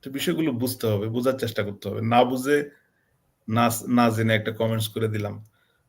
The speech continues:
একটা খারাপ ভিডিও দেখে মন্তব্য করে দিলাম, সোশ্যাল মিডিয়া খারাপ, হয় না।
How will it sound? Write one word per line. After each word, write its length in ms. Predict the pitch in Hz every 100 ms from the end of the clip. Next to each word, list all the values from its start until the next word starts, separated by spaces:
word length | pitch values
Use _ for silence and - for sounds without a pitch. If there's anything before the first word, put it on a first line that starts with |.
| _
একটা 140 | - 107
খারাপ 280 | - 120
ভিডিও 300 | 110 117 117
দেখে 240 | 117 110 113
মন্তব্য 440 | 113 110 107 107
করে 200 | 110 110
দিলাম, 240 | 110 107 104
সোশ্যাল 300 | 110 110 110
মিডিয়া 320 | 107 107 104
খারাপ, 260 | - 107 - _ _
হয় 180 | _ 110
না। 140 | 107